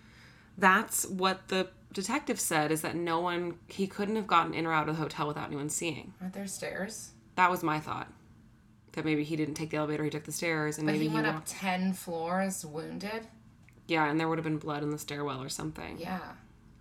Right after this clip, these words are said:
Speaker 2: What the fuck? And nobody leaves after four thirty.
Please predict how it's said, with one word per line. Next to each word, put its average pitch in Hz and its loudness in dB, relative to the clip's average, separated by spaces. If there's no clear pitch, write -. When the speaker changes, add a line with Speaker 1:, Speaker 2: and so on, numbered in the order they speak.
Speaker 2:
What - -18
the 392 -2
fuck? - 2
And 208 -8
nobody 220 -4
leaves 214 -6
after 196 -6
four 214 -8
thirty. 233 -2